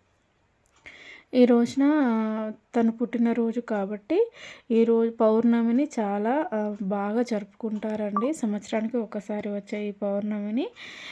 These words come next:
మనము ఎంతో భక్తి శ్రద్ధలతో కనుక పూజించినట్లయితే మనం అనుకున్న కోరికలు అనేటువంటివి నెరవేరుతాయండి. First of all, ఈ పూజ కోసం మనము ఒక పీఠాన్ని ఏర్పాటు చేసుకొని దాని మీద పసుపు కుంకుమలతో, ముగ్గులతో అలంకరించుకొని,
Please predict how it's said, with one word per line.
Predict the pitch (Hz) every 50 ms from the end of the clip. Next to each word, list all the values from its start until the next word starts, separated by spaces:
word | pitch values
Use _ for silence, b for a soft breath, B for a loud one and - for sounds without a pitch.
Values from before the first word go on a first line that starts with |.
| B B B
మనము | 220 220 220 226 226 226
ఎంతో | - - 220 220 220 - 247
భక్తి | 214 220 214 214 - 262
శ్రద్ధలతో | - - 247 214 196 226 220 214 - 240 233
కనుక | 220 214 214 -
పూజించినట్లయితే | 233 - - 220 220 214 220 226 - 240 214 208 196 214 208 202 202 202 233 247 285 330
మనం | 330 247 220 208 208 208 208
అనుకున్న | 208 208 220 214 - 240 240
కోరికలు | 240 240 - 226 220 233 - 226 220
అనేటువంటివి | 214 214 208 220 220 208 233 226
నెరవేరుతాయండి. | 220 208 202 202 202 208 202 208 196 - 202 196 190 196 202 202 220 294 370 B B B B B B B B B -
First | 247 - - 269
of | 247 -
all, | 269 262
ఈ | 262 254
పూజ | 254 - 233 226 226
కోసం | 226 226 233 226 220 226 240 226 226
మనము | 220 214 220 233 247
ఒక | 226 -
పీఠాన్ని | 226 226 - 208 196 208 208 208 208 214 202
ఏర్పాటు | 196 196 - 196 196 190 - 208
చేసుకొని | 208 196 - - - 208 214 247 277 277
దాని | 226 208 202 196
మీద | 196 196 196 202
పసుపు | 220 214 - 196 - - - 233
కుంకుమలతో, | - - 202 196 196 - 202 202 202 196 196 190 - 208
ముగ్గులతో | 214 208 196 185 - 196 196 196 190 208
అలంకరించుకొని, | 233 233 196 185 190 196 - 202 196 196 196 196 185 - - - 202 196 226 285 392